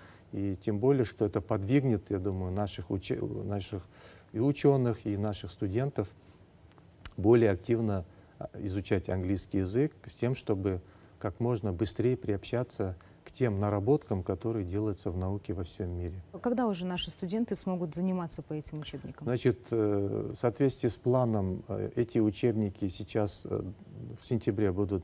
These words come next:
Speaker 1: завершены. В целом планируется, что до конца года они будут переведены, затем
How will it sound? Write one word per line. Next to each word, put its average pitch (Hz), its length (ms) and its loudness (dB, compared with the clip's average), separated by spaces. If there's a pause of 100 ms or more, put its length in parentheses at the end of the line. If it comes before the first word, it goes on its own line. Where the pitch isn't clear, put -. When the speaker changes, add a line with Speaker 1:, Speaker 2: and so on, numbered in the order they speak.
(140)
Speaker 1:
завершены. 107 720 0 (180)
В - 60 -16
целом 151 280 10
планируется, 120 540 2
что - 180 -2
до 104 160 4
конца 117 380 0
года 101 420 0 (200)
они 123 200 2
будут 123 320 4
переведены, 117 760 2
затем 117 580 2